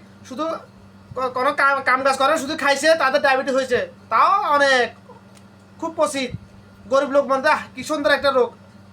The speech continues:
ডায়াবেটিস। আমার যদি হইতো, নামটা শুনতে ভালো লাগতো মনে হয় একসময়। আর এখন ঘরে ঘরে ডায়াবেটিস।" প্রত্যেক, এখন ঘরে ঘরে ডায়া-, বা ডায়াবেটিস। সত্তর থেকে আশি পার্সেন্ট লোক, সত্তর থেকে আশি পার্সেন্ট লোক চল্লিশের পরে ডায়াবেটিসে আক্রান্ত।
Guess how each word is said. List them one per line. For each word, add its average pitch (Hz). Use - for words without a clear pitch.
ডায়াবেটিস। 233
আমার 240
যদি 254
হইতো, 277
নামটা 233
শুনতে 262
ভালো 240
লাগতো 240
মনে 226
হয় 233
একসময়। 196
আর 208
এখন 214
ঘরে 220
ঘরে 214
ডায়াবেটিস।" 185
প্রত্যেক, 277
এখন 254
ঘরে 269
ঘরে 285
ডায়া-, 269
বা 247
ডায়াবেটিস। 240
সত্তর 254
থেকে 269
আশি 277
পার্সেন্ট 294
লোক, 294
সত্তর 262
থেকে 285
আশি 285
পার্সেন্ট 311
লোক 294
চল্লিশের 254
পরে 285
ডায়াবেটিসে 247
আক্রান্ত। 233